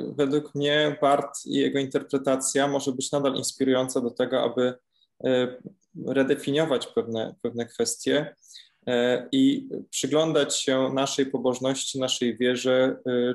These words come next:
czy ona nie staje się religią w tym sensie, e,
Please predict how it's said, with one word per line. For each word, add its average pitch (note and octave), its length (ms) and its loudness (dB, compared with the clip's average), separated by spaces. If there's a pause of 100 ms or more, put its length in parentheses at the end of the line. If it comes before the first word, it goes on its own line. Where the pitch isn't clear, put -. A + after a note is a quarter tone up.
czy - 140 -2
ona C3 200 0
nie B2+ 140 -2
staje B2+ 340 2
się B2+ 240 -2
religią B2+ 580 0 (120)
w - 120 -20
tym A2+ 160 -4
sensie, A#2 760 0 (120)
e, A#2 380 2